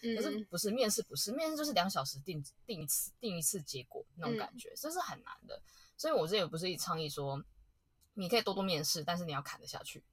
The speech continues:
Speaker 1: 嗯。
Speaker 2: 后面一定要砍，因为一定，一定会遇到不合适的人。
Speaker 1: 嗯。
Speaker 2: 不是说你眼光不好，而是我们眼光都没有那么好，好吗？
Speaker 1: 嗯。
Speaker 2: 我们就是一般人，我们不是算命的，我们不可能知道说这个人跟我合不合什么之类的。
Speaker 1: 嗯。
Speaker 2: 对，或是说这个人到底有没有很强。所以，然后我就一开始就怀疑说：“哎，你是不是就是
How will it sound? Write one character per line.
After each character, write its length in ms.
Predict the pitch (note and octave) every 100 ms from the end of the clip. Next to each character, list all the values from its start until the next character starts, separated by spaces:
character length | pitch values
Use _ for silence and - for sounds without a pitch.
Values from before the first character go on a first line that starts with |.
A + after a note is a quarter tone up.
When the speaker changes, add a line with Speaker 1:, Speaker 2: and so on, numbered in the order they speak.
| _
Speaker 1:
嗯。 120 | C#4 A#3+
Speaker 2:
后 80 |
面 140 | B3+ F#3
一 20 |
定 40 |
要 80 | E3
砍， 180 | D#3+ E3
因 60 | B3
为 60 |
一 100 | A#3+
定， 100 | A3
一 60 | B3+
定 140 | A#3+
会 140 | B3 G#3+
遇 40 |
到 80 | G#3
不 120 | G#3
合 140 | F#3 D3+
适 180 | -
的 120 | E3 D#2
人。 180 | - - -
Speaker 1:
嗯。 180 | C4+ A#3+
Speaker 2:
不 60 | B3
是 60 |
说 120 | E4 E4
你 100 | A#3+
眼 120 | G3+
光 200 | F3+ F3+
不 80 | F3+
好， 180 | E3
而 60 | F3
是 180 | G3+ A#3+ - - - - _ - - -
我 100 | F3
们 160 | F3+ F#3+
眼 80 |
光 140 | F#3 B3
都 60 |
没 100 | C4
有 60 | A3
那 60 | B3
么 60 |
好， 140 | - F#3
好 120 | E3
吗？ 220 | F3+ F#3+
Speaker 1:
嗯。 20 | F#3+
Speaker 2:
我 40 |
们 100 | -
就 60 | G3+
是 120 | B3+
一 60 |
般 220 | A#3 A3 A3
人， 80 |
我 60 | F#3
们 40 |
不 60 | E3+
是 80 | G3
算 180 | A3 F#3+
命 240 | G3+ E3+
的， 140 | D3+ B2+
我 60 |
们 80 | D#3+
不 80 | A3
可 60 | G#3
能 80 |
知 80 | D#3
道 120 | F#3
说 100 | F3+
这 100 | F3+
个 80 | F#3
人 80 | D#3+
跟 140 | D3+
我 60 | D#3+
合 120 | C#3+
不 120 | D#3
合 180 | F3 -
什 140 | - -
么 40 | A2
之 140 | -
类 240 | G#2+ - -
的。 120 | - -
Speaker 1:
嗯。 360 | B3 G#3+ G3+
Speaker 2:
对， 200 | - -
或 120 | F#3 G#3+
是 140 | A3
说 180 | G#3+ G#3
这 80 | G3+
个 120 | C3
人 80 | -
到 120 | D#3
底 80 | -
有 80 |
没 60 | C#3
有 60 | D3+
很 120 | E3
强。 220 | - - - F#3+
所 160 | -
以， 100 | G3 -
然 100 | G3+
后 60 |
我 80 | C4
就 60 | G#3
一 40 |
开 100 | A3
始 40 | E3
就 80 |
怀 180 | - C#3
疑 60 | C#3
说 100 | D#3+
：“哎， 40 | F3
你 60 |
是 100 | E3
不 60 | F3+
是 100 | F3+
就 120 | F3
是 280 | E3 D#3